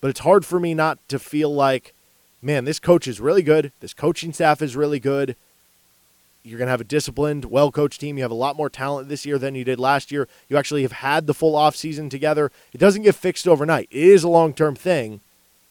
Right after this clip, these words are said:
But could that be worth them jumping from two to four wins? It's not that crazy when you think about it. Like, is all that stuff, is all that extra practice, is all that extra game management, is all that extra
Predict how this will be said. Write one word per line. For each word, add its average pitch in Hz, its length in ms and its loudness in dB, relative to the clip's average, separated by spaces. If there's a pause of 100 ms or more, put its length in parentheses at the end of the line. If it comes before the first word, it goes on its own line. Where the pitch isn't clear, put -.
(240)
But - 140 -20
could 123 160 -12
that 170 180 -4
be 180 100 2
worth 185 380 2
them 202 160 -4
jumping 196 360 0
from 202 180 -4
two 202 160 -4
to 233 80 -6
four 214 260 6
wins? 240 480 -2 (800)
It's - 180 -8
not 269 160 4
that 285 160 6
crazy 254 400 2
when 226 140 0
you 214 100 0
think 220 180 2
about 202 280 6
it. 202 120 -4 (920)
Like, 147 140 -8
is 214 160 2
all 240 160 10
that 247 180 6
stuff, - 300 4
is 202 160 -8
all 202 260 4
that 226 160 8
extra 214 260 4
practice, 151 440 -2
is 135 100 -10
all 175 220 0
that 214 120 8
extra 196 280 2
game 175 240 -8
management, 143 400 -4
is 143 120 -12
all 175 220 0
that 196 160 6
extra 175 480 2